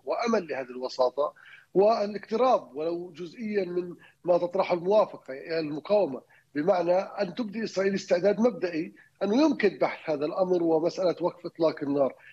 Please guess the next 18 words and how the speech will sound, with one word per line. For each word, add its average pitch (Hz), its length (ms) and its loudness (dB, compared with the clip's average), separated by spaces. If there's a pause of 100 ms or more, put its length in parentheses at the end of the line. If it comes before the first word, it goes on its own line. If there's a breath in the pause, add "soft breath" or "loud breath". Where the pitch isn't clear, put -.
(140)
عندها 202 320 2
يمكن 196 560 0
إعطاء 165 320 -4
أمل، 156 160 -2
وهذا 190 320 2
الدور 185 380 0 (320 soft breath)
أعتقد 180 460 0
س-، - 100 -10
يعني 160 560 -2 (140)
يحاوله 170 480 4
الوسطاء، 160 540 2
وإذا 175 320 6
ما 180 260 4 (380 soft breath)
فشل 240 500 0
ستكون 208 400 -8
المسؤولية 214 460 -4
على 196 120 0
الاحتلال. 180 520 0